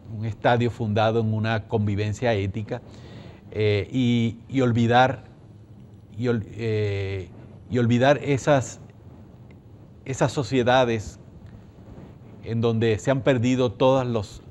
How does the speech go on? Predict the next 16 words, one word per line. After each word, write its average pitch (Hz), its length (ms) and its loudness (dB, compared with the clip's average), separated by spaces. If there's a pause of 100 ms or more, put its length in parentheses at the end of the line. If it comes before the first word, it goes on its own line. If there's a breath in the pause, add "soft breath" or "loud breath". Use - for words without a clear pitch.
(180)
todo 135 180 2
el 127 80 0
sentido 123 520 0
de 113 60 -2
una 117 180 -4
convivencia 107 800 -2
ética, 110 480 -2 (640 loud breath)
y 135 80 2
de 143 80 6
esa 165 180 4
manera, 147 380 6
de 143 60 4
alguna 139 300 2
manera, 131 400 2
se 131 200 2
honra 120 480 2